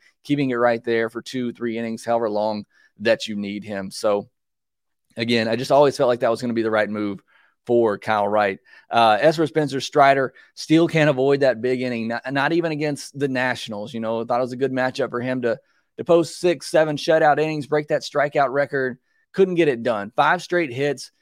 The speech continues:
in the third with two outs leads to three runs. That's a big blow.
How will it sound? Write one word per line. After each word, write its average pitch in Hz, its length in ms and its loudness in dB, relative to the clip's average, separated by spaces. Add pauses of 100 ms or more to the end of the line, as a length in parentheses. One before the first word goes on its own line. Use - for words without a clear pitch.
(220)
in 139 180 -2
the 131 100 0
third 131 360 -2
with 120 140 -4
two 139 240 -2
outs 120 320 0
leads 117 280 -8
to 113 100 -6
three 123 340 -6
runs. 120 400 -2
That's 127 200 -2
a 110 40 -8
big 113 300 -6
blow. 117 460 0